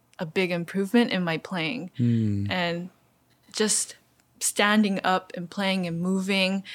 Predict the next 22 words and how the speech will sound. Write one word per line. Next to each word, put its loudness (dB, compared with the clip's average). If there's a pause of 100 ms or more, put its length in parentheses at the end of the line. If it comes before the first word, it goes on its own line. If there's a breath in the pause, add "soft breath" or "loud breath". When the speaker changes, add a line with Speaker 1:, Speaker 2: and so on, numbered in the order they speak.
(220 loud breath)
Speaker 1:
and 0
having 0
the -2
m-, -4 (800)
uh, -8 (120)
movements 2
kinda -2
carry 2
and -2
guide 0 (120)
the -10
music -4
Speaker 2:
Mm-hmm. 2
Speaker 1:
and 2
the -2
emotion 4
part -2
of, -6 (380)
of -8
the -4 (460 loud breath)
musicality, 0
it, -2